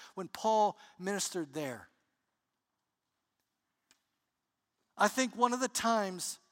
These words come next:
when people need someone to exhibit the ministry of, a fre-, of refreshment is at a funeral. We've had a number of good people pass away over the last two weeks.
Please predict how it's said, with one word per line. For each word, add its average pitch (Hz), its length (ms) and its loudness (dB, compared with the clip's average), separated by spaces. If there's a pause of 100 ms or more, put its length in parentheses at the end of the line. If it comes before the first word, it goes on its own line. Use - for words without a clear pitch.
(680)
when 175 160 -8
people 233 340 -4
need 202 220 -6
someone 190 460 -2
to 180 160 -6
exhibit 170 440 -4
the 185 80 -6
ministry 180 460 -4
of, 170 80 -2
a 156 80 -4
fre-, 175 200 -2 (120)
of 151 180 -8
refreshment 175 600 -6 (1400)
is 135 160 -8
at 139 100 2
a 123 80 -6
funeral. 104 480 -12 (2250)
We've 151 80 -8
had 180 140 2
a 170 80 -4
number 180 540 0
of 160 340 -2 (480)
good 165 260 0
people 143 460 -8 (140)
pass 147 340 0
away 131 440 -6 (120)
over 127 140 -10
the 117 60 -8
last 117 300 -6
two 123 160 -12
weeks. 110 460 -14